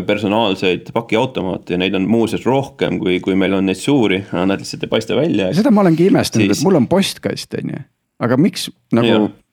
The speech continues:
Speaker 2: by default mul võiks olla ju enda pakikast, noh, kuhu kraami jõuab?
Speaker 1: No, aga, aga tuleb, tuleb. Ja, ja, ja mis tähendab seda, et, et need, need kastid on tegelikult palju lihtsamad, äh,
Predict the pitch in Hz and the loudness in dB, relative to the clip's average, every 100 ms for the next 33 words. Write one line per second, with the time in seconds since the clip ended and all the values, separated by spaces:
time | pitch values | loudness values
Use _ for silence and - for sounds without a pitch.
0 | - 147 - - 160 113 - 90 90 87 | 0 0 0 0 2 0 -2 -2 -2 -2
1 | 98 90 85 95 101 95 - 104 - 95 | 0 0 2 2 2 0 -2 -4 -4 -8
2 | 98 110 - - 117 - _ - 85 - | -6 -6 -8 -14 -14 -16 _ -8 -6 -4
3 | 95 82 82 90 90 - _ - 104 101 | -2 -2 -2 -4 -8 -12 _ -2 2 2
4 | 107 120 - - 98 104 101 85 107 113 | 2 0 -2 -4 -2 0 0 0 0 0
5 | 170 - - - 127 - _ _ _ _ | 0 0 -4 -6 -6 -8 _ _ _ _
6 | _ _ - 104 101 101 95 - 113 98 | _ _ -4 0 2 4 2 0 0 0
7 | 85 107 107 139 139 104 - 135 98 92 | 2 0 0 0 0 0 -2 0 2 0
8 | - 98 95 - 90 - 120 - 95 95 | -4 -4 -4 -2 -6 0 0 0 -2 0
9 | 107 104 98 90 - 151 113 151 - 113 | 0 0 0 -2 0 0 2 0 -2 0
10 | 113 - - - _ - 95 | 0 -4 -20 -20 _ -6 -2